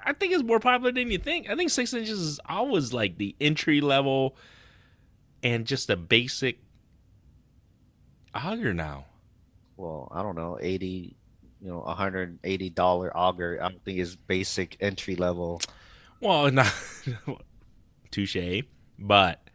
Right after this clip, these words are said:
Speaker 1: it's still, like, six inches is always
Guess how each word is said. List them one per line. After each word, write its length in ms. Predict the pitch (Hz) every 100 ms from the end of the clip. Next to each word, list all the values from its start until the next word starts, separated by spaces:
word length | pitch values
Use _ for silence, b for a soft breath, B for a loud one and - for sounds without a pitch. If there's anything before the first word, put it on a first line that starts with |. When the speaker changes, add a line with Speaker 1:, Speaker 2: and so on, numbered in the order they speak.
| b b b b b b
Speaker 1:
it's 200 | 156 139
still, 580 | - - 185 107 90 87
like, 240 | 113 123 -
six 280 | 240 202
inches 260 | 185 156 127
is 60 | 117
always 520 | 113 107 92 87 -